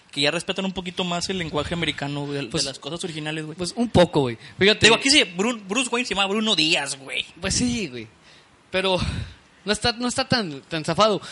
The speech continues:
Speaker 2: Hoy, de hecho, hace rato vi un meme de, de un español que pone en su, un tuit y dice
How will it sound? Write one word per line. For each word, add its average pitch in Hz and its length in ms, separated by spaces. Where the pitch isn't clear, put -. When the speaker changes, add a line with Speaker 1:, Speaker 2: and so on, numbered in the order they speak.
Speaker 2:
Hoy, 226 480
de 160 160
hecho, 170 160
hace 208 140
rato 190 260
vi 190 300
un 185 160
meme 196 280
de, 147 320
de 147 80
un 165 120
español 185 460
que 170 120
pone 151 720
en 143 80
su, 160 120
un 180 140
tuit 208 220
y 147 80
dice 147 360